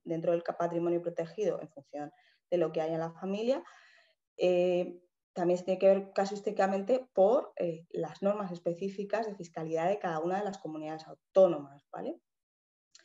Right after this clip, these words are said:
Pero bueno, tenemos doscientos mil, ¿no? ¿De qué me vale la vivienda? Bueno, pues yo puedo coger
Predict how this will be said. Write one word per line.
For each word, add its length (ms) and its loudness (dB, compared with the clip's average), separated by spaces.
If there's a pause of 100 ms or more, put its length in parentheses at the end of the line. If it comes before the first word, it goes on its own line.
(440)
Pero 140 8
bueno, 200 4
tenemos 460 0
doscientos 640 -4
mil, 300 -2
¿no? 140 0
¿De 100 -2
qué 100 -4
me 100 -2
vale 160 0
la 140 0
vivienda? 460 -8
Bueno, 240 -2
pues 180 -2
yo 140 2
puedo 240 8
coger 380 4